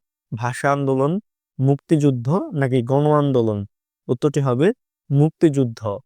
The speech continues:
রেইনকোট গল্পে নুরুল হুদা কোন বিষয়ের শিক্ষক ছিলেন? অপশন আছে পদার্থবিদ্যা, রসায়ন, ইতিহাস নাকি ভূগোল। উত্তরটি হবে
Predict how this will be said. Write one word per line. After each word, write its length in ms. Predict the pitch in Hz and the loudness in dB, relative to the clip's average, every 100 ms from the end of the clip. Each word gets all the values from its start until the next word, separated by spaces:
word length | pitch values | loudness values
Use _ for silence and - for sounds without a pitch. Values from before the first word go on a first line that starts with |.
| _ _ _ _ _ _ _ _ _ _ _ _ _ _ _ _ _ _ _ _ _ _ _ _ _ _ _ _ _ _ _ _ _ _ _ _ _ - | _ _ _ _ _ _ _ _ _ _ _ _ _ _ _ _ _ _ _ _ _ _ _ _ _ _ _ _ _ _ _ _ _ _ _ _ _ -4
রেইনকোট 520 | 120 160 185 208 196 165 | 2 2 2 2 0 2
গল্পে 340 | 175 156 127 | 0 0 -2
নুরুল 340 | 123 139 170 160 | 0 2 2 2
হুদা 240 | 147 120 110 - _ | 0 0 -2 -6 _
কোন 220 | 156 170 170 | 0 2 0
বিষয়ের 400 | 151 143 156 156 143 - | -2 -2 0 0 -2 -6
শিক্ষক 440 | 147 - - 147 - | -10 -8 -8 -8 -6
ছিলেন? 380 | - 123 117 139 208 - _ _ _ _ _ | 0 2 2 -2 -6 -12 _ _ _ _ _
অপশন 260 | 123 - 160 | -10 -4 -2
আছে 180 | 135 131 - | -2 -2 2
পদার্থবিদ্যা, 840 | 139 151 143 165 156 135 123 147 220 - 123 | 2 2 0 -2 -2 -2 0 0 -2 -4 0
রসায়ন, 480 | 123 - 139 143 170 196 160 | 0 2 2 4 2 -4 -4
ইতিহাস 460 | 139 143 165 180 - | -2 0 0 -2 -2
নাকি 200 | 143 127 127 | -4 -2 0
ভূগোল। 360 | 123 113 104 95 _ _ _ _ | 0 0 -2 -6 _ _ _ _
উত্তরটি 340 | 135 - - 156 | -4 -2 -2 -2
হবে 260 | 143 156 | 0 2